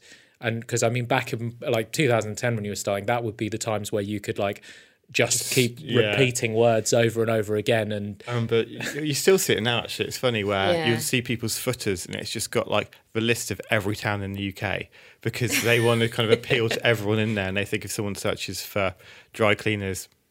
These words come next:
Speaker 2: Stoke, that,
Speaker 3: Yeah.
Speaker 2: that'll happen to come up because they've got that written down. And once upon a, well, like, ten, twelve years ago, that would have
Speaker 3: Mm-hmm.
Speaker 2: worked great.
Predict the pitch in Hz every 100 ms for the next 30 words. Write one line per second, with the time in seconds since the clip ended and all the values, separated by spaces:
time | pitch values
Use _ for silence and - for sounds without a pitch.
0 | _ - - - 98 85 - - _ -
1 | 101 170 110 113 120 120 113 - 113 -
2 | 117 107 104 98 98 92 92 92 87 104
3 | 104 101 95 - - 160 - - - 107
4 | - 110 101 92 - _ - - - 123
5 | 107 98 113 92 104 110 98 90 98 87
6 | 95 92 101 95 151 151 - 131 101 -